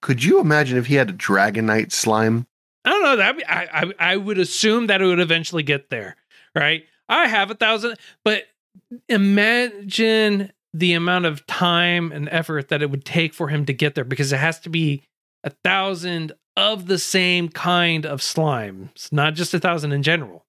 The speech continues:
Speaker 2: So for him to get the three king slimes, he had to get a thousand regular slimes, right?
Speaker 1: Yeah.
Speaker 2: So, are you saying he's gonna need a million slimes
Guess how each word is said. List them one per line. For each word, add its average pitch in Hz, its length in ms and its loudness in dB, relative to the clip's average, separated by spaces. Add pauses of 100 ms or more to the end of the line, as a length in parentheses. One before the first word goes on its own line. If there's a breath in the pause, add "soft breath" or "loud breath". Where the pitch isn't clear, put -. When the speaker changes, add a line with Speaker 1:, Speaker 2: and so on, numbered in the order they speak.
(320)
Speaker 2:
So 190 240 0
for 175 160 0
him 214 180 2
to 196 80 2
get 185 160 -2
the 165 80 -6
three 180 340 -2
king 233 360 -2
slimes, 143 640 0 (380)
he 170 140 0
had 165 260 0
to 156 60 -8
get 151 140 -2
a 135 40 -4
thousand 147 460 -2
regular 170 380 0
slimes, 98 640 -10 (400)
right? 135 260 4
Speaker 1:
Yeah. 113 320 4 (520)
Speaker 2:
So, 117 920 -2 (380)
are 143 60 0
you 147 240 2
saying 139 840 -2 (380)
he's 151 160 -2
gonna 156 220 0
need 143 460 2 (420)
a 139 60 -2
million 208 800 4
slimes 190 1120 0